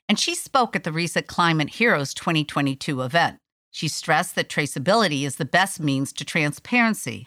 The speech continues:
and that companies have a responsibility to work with local labor, environmental, and human rights groups and mining companies to meet certain standards, ensuring that metals are responsibly sourced. French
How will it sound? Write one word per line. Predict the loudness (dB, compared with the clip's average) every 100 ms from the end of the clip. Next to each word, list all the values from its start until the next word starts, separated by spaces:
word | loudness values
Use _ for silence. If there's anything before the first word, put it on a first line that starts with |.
| _
and | 2
that | 4
companies | 2 0 2 0 0
have | -2
a | -2
responsibility | -6 -4 2 2 2 0 2 2 2 -2
to | -2
work | -2 -4
with | -4
local | 0 0 0 0
labor, | 2 2 0 -4 -2
environmental, | -2 2 2 4 4 4 2
and | 0 0
human | 0 0 0 2
rights | 2 0 -6
groups | -8 -8 -10 -20 _
and | 2 4
mining | 4 4 0
companies | 0 0 0 -2 -4
to | -2
meet | -2 -4
certain | -4 -4 -2 -4
standards, | 0 2 2 0 -6 -16 -20 _ _ _
ensuring | -2 4 4 4
that | 4
metals | 4 4 4 2
are | -2
responsibly | -2 -6 2 4 4 0 -4 -4
sourced. | -4 -4 -4 -4 -10 -10 -12 _ _ _ _ _ _ _ -2
French | 0 0